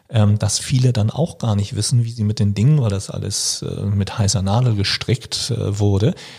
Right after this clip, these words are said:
Und mit der Zeit kommt man dann in diese Thematik rein. Aber es ist ja immer nur ein, ein, ein, ein, ein kleiner,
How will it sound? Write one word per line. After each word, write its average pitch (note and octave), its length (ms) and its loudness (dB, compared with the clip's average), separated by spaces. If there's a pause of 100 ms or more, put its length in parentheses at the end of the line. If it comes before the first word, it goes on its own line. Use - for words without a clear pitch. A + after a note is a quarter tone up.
(180)
Und A2 320 2
mit G#2+ 120 4
der G2+ 120 0
Zeit - 280 0
kommt A#2+ 200 2
man G#2+ 100 4
dann G2+ 140 2
in G2+ 120 0
diese G#2 160 -2
Thematik A#2 540 -2
rein. C3 240 2 (220)
Aber A2+ 180 -2
es A2 80 2
ist A2+ 120 -2
ja A2 100 -2
immer G#2+ 220 0
nur A2 500 2
ein, G2 280 -2
ein, F#2+ 280 0
ein, F#2+ 220 -2
ein, F#2 380 -2
ein G2 180 -4
kleiner, A#2 600 2